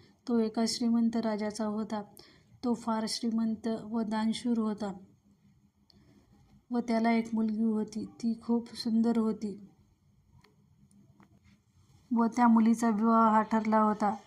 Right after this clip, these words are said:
अवघ्या दोन दिवसांनी त्या मुलीचा विवाह एका श्रीमंत राजाच्या मुलाशी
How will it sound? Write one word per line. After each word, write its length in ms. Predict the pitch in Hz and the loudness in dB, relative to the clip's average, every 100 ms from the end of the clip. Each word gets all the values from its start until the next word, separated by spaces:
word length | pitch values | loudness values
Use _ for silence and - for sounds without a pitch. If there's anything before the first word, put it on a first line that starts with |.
| - - _ - _ _ _ _ 233 | -20 -20 _ -20 _ _ _ _ 2
अवघ्या 360 | 226 220 233 | 4 4 4
दोन 300 | 208 233 233 | 4 4 4
दिवसांनी 480 | 233 233 233 220 220 | 4 2 2 0 0
त्या 200 | 196 220 | 0 0
मुलीचा 420 | 220 226 226 226 | 4 4 2 0
विवाह 1200 | 208 220 214 208 214 262 - _ _ _ _ 233 | -2 0 2 2 0 -4 -14 _ _ _ _ -6
एका 180 | 220 226 | -2 -2
श्रीमंत 500 | 208 240 240 233 226 | -2 0 2 4 2
राजाच्या 480 | 233 220 208 214 220 | 2 0 0 -2 -2
मुलाशी 480 | 214 220 214 208 | -2 0 -2 -2